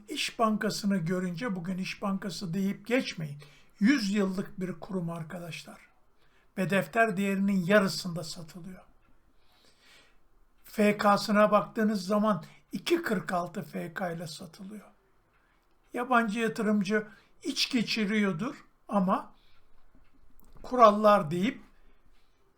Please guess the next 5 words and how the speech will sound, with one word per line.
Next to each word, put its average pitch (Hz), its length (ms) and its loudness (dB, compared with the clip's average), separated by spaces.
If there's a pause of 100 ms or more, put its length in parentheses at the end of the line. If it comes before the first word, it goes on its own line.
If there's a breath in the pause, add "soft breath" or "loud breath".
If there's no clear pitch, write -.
(920)
ülke 214 400 4
notu 226 280 0
yatırım 233 500 0
yapılabilir 196 640 2
seviyenin 196 760 -2